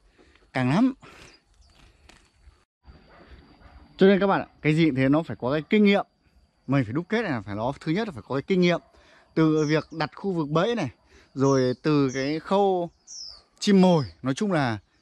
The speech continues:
ờ, nói thì nói vậy thôi, phải có cái kinh nghiệm chứ không thể làm ăn bu xua được.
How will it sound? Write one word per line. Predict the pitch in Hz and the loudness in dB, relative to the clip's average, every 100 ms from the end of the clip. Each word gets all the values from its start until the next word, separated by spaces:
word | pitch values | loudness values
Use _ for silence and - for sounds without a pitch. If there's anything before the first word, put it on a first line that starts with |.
| _ - - - - _ _ - | _ -20 -20 -20 -20 _ _ -12
ờ, | 113 117 117 117 | -4 -2 0 0
nói | 135 190 | -2 -2
thì | |
nói | 147 147 | -2 -2
vậy | 147 | -4
thôi, | 139 151 107 | -4 -6 -8
phải | - 135 | -10 -4
có | 131 | -2
cái | 151 170 | 0 0
kinh | 208 | 0
nghiệm | 190 190 - | 2 0 -2
chứ | 170 | -6
không | - 180 | -4 -4
thể | 135 98 | -4 -4
làm | 110 123 | -2 0
ăn | 143 | 0
bu | 160 | -2
xua | 160 190 151 | 0 0 2
được. | 127 | -2